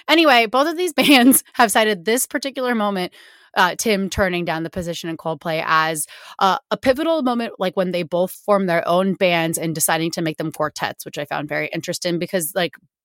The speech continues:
like you said, their paths were very, uh,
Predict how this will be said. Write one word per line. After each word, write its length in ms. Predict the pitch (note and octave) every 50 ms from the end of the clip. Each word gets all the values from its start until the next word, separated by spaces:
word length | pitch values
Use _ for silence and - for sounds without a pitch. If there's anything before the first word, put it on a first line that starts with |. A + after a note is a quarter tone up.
| _ _ G#3
like 180 | G3 E3 C#3+
you 80 | E3+ D#3+
said, 220 | - - D#3+ D#3
their 120 | E3 D#3+ E3
paths 440 | - F3+ F3+ E3 E3 E3 D#3 D3+ D3
were 140 | E3 E3 D#3
very, 560 | F3 F#3 G#3 A3 A3 G#3+ G#3 G3+ F#3+ F3+ - _ _ - - _
uh, 140 | - G#3+ G3